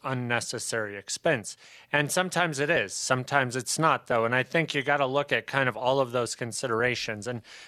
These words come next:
there's a lot of different life insurance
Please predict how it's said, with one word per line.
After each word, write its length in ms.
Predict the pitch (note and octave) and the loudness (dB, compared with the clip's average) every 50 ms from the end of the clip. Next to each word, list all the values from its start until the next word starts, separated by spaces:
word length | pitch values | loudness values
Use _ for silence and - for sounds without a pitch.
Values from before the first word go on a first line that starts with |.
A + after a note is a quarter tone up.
| - - | -4 0
there's 200 | D#3+ F3 E3+ G#3+ | 2 2 4 2
a 60 | G#3+ | 2
lot 320 | F#3 D3 C3+ C3+ D3 D#3 | 2 2 4 4 4 2
of 160 | D3+ B2+ A2 | 2 -2 -2
different 400 | - D3+ D3+ - - D3 C3 A#2 | 0 0 0 2 2 2 2 2
life 260 | A2+ A#2+ B2 B2+ - - | 2 2 2 2 2 2
insurance 800 | C#3 C3 A#2+ - - D3 C#3+ C#3+ C#3+ C#3+ - - - - - | 0 0 0 -2 0 0 0 0 0 -2 -4 -6 -8 -10 -12